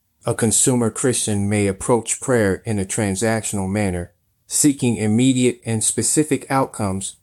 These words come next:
rather than viewing prayer as a conversation with God or an opportunity for personal growth. This also is a big one.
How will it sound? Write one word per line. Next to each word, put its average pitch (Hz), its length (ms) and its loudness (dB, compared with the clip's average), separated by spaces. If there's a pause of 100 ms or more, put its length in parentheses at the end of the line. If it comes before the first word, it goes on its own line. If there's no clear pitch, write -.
(180)
rather 117 380 2
than 101 260 0
viewing 117 380 2
prayer 95 500 0
as 107 160 -2
a 101 60 -2
conversation 107 840 0
with 95 240 -6
God 101 420 0 (140)
or 110 160 0
an 98 120 0
opportunity 98 800 -2
for 92 220 -6
personal 101 520 -2
growth. 92 400 -8 (460)
This 135 220 2
also 120 480 0
is 104 180 -4
a 95 60 -4
big 107 320 -4
one. 90 300 -8